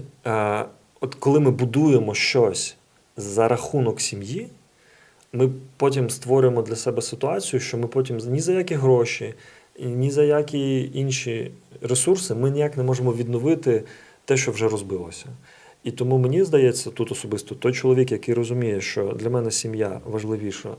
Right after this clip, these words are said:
за мою діяльність, за мою роботу, це чоловік, який в, в результаті зможе побудувати успішну діяльність і роботу. Тому що, коли в тебе щаслива сім'я, щаслива дружина,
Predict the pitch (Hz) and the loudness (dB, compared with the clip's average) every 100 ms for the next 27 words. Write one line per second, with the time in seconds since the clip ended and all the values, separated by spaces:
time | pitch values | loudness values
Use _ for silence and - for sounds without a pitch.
0 | 113 113 107 107 101 107 104 98 95 98 | -12 -10 -6 -6 -4 -2 -2 -4 -6 -6
1 | 101 123 190 262 226 190 - - - _ | -4 -2 -2 -4 -8 -14 -20 -20 -20 _
2 | _ - 135 123 - 120 117 190 123 113 | _ -6 -2 0 0 -2 0 0 2 0
3 | 123 139 127 110 - - - - - 123 | 0 0 0 0 -8 -12 -12 -14 0 4
4 | 120 117 113 190 156 107 123 127 127 104 | 4 2 0 0 0 0 0 -2 -4 -8
5 | 101 117 113 101 - 117 - 101 110 104 | -2 -2 -2 -8 -8 -8 -8 -4 -2 -2
6 | 98 107 104 90 82 - - - - - | -4 -6 -6 -8 -16 -20 -20 -20 -20 -8
7 | 113 120 123 127 107 - - 123 123 113 | -4 -2 0 2 0 -2 -2 0 0 0
8 | 113 - 123 120 110 - 107 107 98 - | -2 -2 -2 0 0 -2 -4 -4 -2 -4
9 | - 104 101 107 123 240 165 | -4 -2 -2 0 0 0 -2